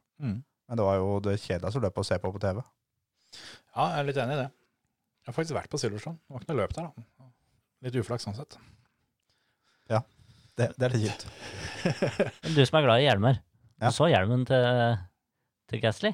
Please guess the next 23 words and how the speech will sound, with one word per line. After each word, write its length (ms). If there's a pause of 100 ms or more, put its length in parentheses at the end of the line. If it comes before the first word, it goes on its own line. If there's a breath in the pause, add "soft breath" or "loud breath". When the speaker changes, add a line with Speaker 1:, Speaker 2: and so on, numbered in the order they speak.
(160)
Speaker 2:
Mm. 240 (1080 soft breath)
Speaker 3:
Den 140
var 180
ku-, 160
den 260
var 200
ordentlig, 300 (360)
den 160
var 140
ordentlig 180
Speaker 1:
Ja, 140
Speaker 3:
fet. 140 (200)
Speaker 1:
det 100
var, 220
eh, 40
det 280
Speaker 2:
Det 80
Speaker 1:
var 80
Speaker 2:
var 60
Speaker 1:
litt 100
stilig, 300
men 180
jeg 220